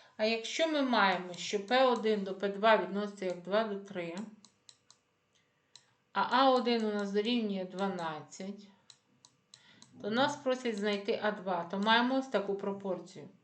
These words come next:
З цієї пропорції ми будемо мати, що два А два буде дорівнювати тридцять шість, і звідси А два буде дорівнювати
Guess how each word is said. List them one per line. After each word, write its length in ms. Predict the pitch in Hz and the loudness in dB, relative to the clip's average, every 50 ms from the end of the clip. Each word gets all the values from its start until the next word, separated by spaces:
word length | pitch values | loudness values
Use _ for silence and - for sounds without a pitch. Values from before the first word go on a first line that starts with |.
| _ _ _ _ _ - _ - | _ _ _ _ _ -20 _ -20
З 80 | - | -10
цієї 400 | - 240 233 254 294 330 330 330 | -6 -2 0 2 2 2 2 2
пропорції 580 | 285 277 269 - - 214 214 208 214 - 220 220 | 0 -2 -2 0 2 2 2 2 2 -2 -4 -2
ми 100 | 226 220 | -2 -2
будемо 320 | 220 226 226 240 233 220 | -2 -2 -2 -2 0 0
мати, 340 | 208 190 170 160 - - 170 | 0 -2 -2 -4 -6 -8 -12
що 220 | - - - 208 | -12 -4 -4 -4
два 380 | 196 196 202 220 240 233 214 - - | -2 -2 2 4 4 4 4 2 -2
А 80 | 202 | -4
два 520 | 190 175 170 175 185 170 165 175 208 269 - - - _ _ _ _ _ _ _ _ _ - - _ _ _ - _ _ _ - | -4 -4 -4 -4 -2 -2 -2 -2 -4 -6 -8 -10 -18 _ _ _ _ _ _ _ _ _ -20 -20 _ _ _ -20 _ _ _ -6
буде 260 | 233 254 240 247 240 | -4 -4 -2 0 -2
дорівнювати 760 | 214 226 240 240 226 226 208 190 180 175 170 165 165 - 196 | 0 0 0 2 2 2 0 -2 -2 -4 -6 -8 -8 -8 -12
тридцять 580 | 190 - - 214 220 208 202 202 - 175 160 160 | -12 -10 -4 0 0 0 0 0 -6 -10 -12 -12
шість, 760 | - - - - 202 202 208 247 294 - - - - - - _ _ _ _ _ _ _ | -12 -12 -10 -8 -6 -4 -4 -4 -6 -8 -12 -18 -20 -20 -20 _ _ _ _ _ _ _
і 140 | - 226 220 | -6 -6 -4
звідси 600 | 202 196 208 208 214 202 196 196 - - - - - | -4 -4 -4 -2 -2 -2 -4 -4 -6 -8 -10 -8 -6
А 220 | 180 165 151 147 | -6 -4 -4 -6
два 500 | 151 - 170 175 190 214 247 285 277 - - - _ _ _ _ _ - - | -6 -8 -6 -2 -2 -2 -2 -2 -6 -10 -16 -20 _ _ _ _ _ -18 -14
буде 380 | 240 233 262 302 294 302 285 226 | -8 -4 -4 -4 -4 -4 -6 -6
дорівнювати 960 | 185 180 175 175 185 196 196 202 202 202 196 196 196 196 196 196 190 196 | -4 -6 -6 -4 -4 -2 -2 -2 -2 -2 -4 -6 -6 -6 -8 -10 -10 -10